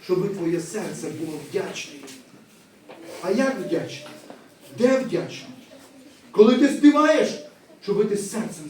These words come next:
співав, щоб ти вдячним був. Коли ти читаєш Слово Боже, щоб ти думав над тим, що ти не просто, от у мене є хлопець, е, хто не знає, я займаюсь реабілітацією.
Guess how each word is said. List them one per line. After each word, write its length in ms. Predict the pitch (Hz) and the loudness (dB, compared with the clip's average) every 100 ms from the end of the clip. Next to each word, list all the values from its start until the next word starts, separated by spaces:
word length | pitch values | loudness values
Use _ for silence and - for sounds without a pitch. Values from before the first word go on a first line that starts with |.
| - | -12
співав, 280 | 151 147 127 - - | -8 -8 -10 -14 -10
щоб 180 | 196 208 | -8 -6
ти 60 | |
вдячним 600 | 202 - 220 208 180 175 151 | -6 -4 -4 -4 -8 -8 -6
був. 120 | 135 135 - - - _ - - | -8 -12 -18 -20 -20 _ -20 -6
Коли 200 | - 285 | 4 4
ти 160 | 302 - | 6 2
читаєш 460 | 285 320 339 359 | 2 4 4 2
Слово 380 | - 349 320 302 | 4 4 6 6
Боже, 440 | 330 285 254 - - - | 6 6 4 2 -4 -2
щоб 220 | 285 294 | 0 6
ти 180 | 339 - | 8 8
думав 640 | 392 440 453 339 330 320 | 8 10 10 8 6 4
над 180 | 320 247 | 0 0
тим, 160 | 359 330 | 0 0
що 120 | 294 | 0
ти 340 | - 302 226 - - - - | 2 4 4 -2 -14 -20 2
не 120 | 226 | 4
просто, 680 | - 440 427 440 339 220 - - - - - | 6 6 6 6 2 2 -6 -12 -16 -20 -2
от 180 | 214 208 | 0 4
у 20 | |
мене 300 | 247 254 254 | 4 4 6
є 100 | 247 | 4
хлопець, 460 | 240 277 302 208 - - 165 165 - - - - - - - - | 2 -2 2 0 0 -8 -18 -20 -20 -20 -20 -20 -20 -20 -18 -4
е, 40 | 165 - | -4 -2
хто 160 | 240 | 0
не 100 | 226 | 2
знає, 440 | 233 285 277 208 - - - - - | 2 0 2 2 0 -6 -18 -20 -6
я 160 | 190 233 | -2 0
займаюсь 460 | 220 214 214 196 - 190 | 0 2 2 0 -4 -8
реабілітацією. 680 | 175 190 185 - 131 - | -6 -4 -4 -4 -12 -18